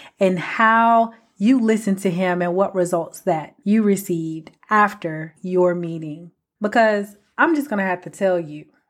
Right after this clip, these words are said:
my meetings with God were so bomb, okay, that my husband was in the kitchen cooking,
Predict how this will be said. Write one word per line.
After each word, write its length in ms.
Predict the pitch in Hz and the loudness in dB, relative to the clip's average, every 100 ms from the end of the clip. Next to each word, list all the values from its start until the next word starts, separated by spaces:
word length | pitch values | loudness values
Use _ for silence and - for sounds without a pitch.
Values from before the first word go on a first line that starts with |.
| _ - | _ -4
my 300 | 196 254 311 | 0 2 2
meetings 340 | 320 320 285 | 2 2 2
with 180 | 294 285 | -2 0
God 520 | 302 311 302 285 240 - _ _ _ _ _ _ _ | 0 0 -2 -4 -6 -12 _ _ _ _ _ _ _
were 280 | 196 196 202 | -4 0 0
so 320 | 202 247 277 | 0 2 2
bomb, 520 | 254 214 175 143 151 - _ | 2 0 -2 -8 -14 -20 _
okay, 560 | 202 185 196 180 175 180 - - - - | -4 -2 -2 -4 -4 -8 -20 -20 -20 -10
that 280 | 185 190 180 | 0 2 2
my 300 | 196 294 339 | 2 2 2
husband 680 | 294 349 359 180 147 160 170 _ _ _ _ _ - | 2 0 0 -4 -8 -8 -18 _ _ _ _ _ 0
was 200 | 202 208 | 2 2
in 140 | 208 | 2
the 80 | 196 | 0
kitchen 600 | 196 320 302 156 143 - _ _ _ _ _ _ _ _ _ _ _ | 2 0 2 -4 -8 -12 _ _ _ _ _ _ _ _ _ _ _
cooking, 640 | - 311 311 311 165 139 | -2 2 0 0 -6 -6